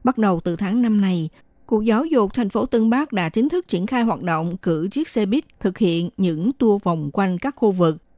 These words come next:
kết hợp với chín trung tâm văn hóa giáo dục quốc tế để trực tiếp đến thẳng các miền núi và hai mươi bảy trường học ở Bến Hải của thành phố Tân Bắc, tiến hành hoạt động giới thiệu từng chủ đề về văn hóa của các nước, giúp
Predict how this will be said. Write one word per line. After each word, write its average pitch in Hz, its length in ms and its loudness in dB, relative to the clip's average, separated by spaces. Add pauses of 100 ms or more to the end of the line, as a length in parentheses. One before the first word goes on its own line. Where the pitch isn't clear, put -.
(160)
kết 339 160 0
hợp 285 180 -2
với 208 280 2
chín 269 280 0
trung 277 160 -2
tâm 254 200 0
văn 233 160 0
hóa 220 140 0
giáo 247 240 0
dục 175 160 2
quốc 226 200 -8
tế 208 280 2
để 190 120 0
trực 180 240 -4
tiếp 247 180 0
đến 220 280 0
thẳng 170 220 -2
các - 220 -8
miền 175 260 0
núi 190 360 2
và 165 140 0
hai 202 220 -2
mươi 220 140 2
bảy 180 380 -4
trường 170 200 0
học 160 200 -2
ở 156 100 -2
Bến 190 260 -2
Hải 180 260 -4
của 180 120 -8
thành 160 220 -4
phố 214 420 0
Tân 190 240 -2
Bắc, 277 180 -2 (400)
tiến 311 140 4
hành 220 180 -2
hoạt 190 220 -4
động 170 340 -2
giới 294 120 -2
thiệu 170 340 0
từng 170 220 0
chủ 170 160 -2
đề 170 200 0
về 165 140 -6
văn 190 240 -2
hóa 196 220 -2
của 151 120 -4
các - 240 -2
nước, 254 240 4 (540)
giúp 269 140 0